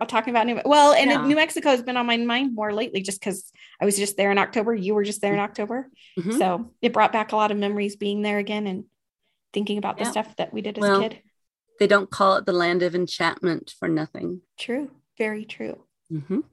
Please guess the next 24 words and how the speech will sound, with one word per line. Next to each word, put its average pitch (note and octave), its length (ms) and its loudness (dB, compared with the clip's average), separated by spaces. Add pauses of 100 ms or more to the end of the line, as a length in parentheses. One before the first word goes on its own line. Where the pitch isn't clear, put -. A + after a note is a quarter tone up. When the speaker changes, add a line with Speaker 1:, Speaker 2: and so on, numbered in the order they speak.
(420)
Speaker 2:
We F#3+ 80 2
wanna F#3+ 220 6
thank C4+ 540 6
you F#3 220 6
so G3+ 680 2
much F#3+ 480 0
for F#3+ 120 -6
joining E3 480 6
us G#3 340 -2 (300)
for F3+ 100 -4
this F3+ 220 2 (100)
episode D#3+ 760 0
of E3 240 2
the E3 220 4
Ordinary D#3+ 640 2
Extraordinary D3 720 -2
Cemetery C#3+ 600 -2
podcast. - 760 -2 (760)
To B3 100 2
learn C4 300 10
more F#3 240 8
about F#3 280 4
today's E3+ 400 0
episode E3 540 0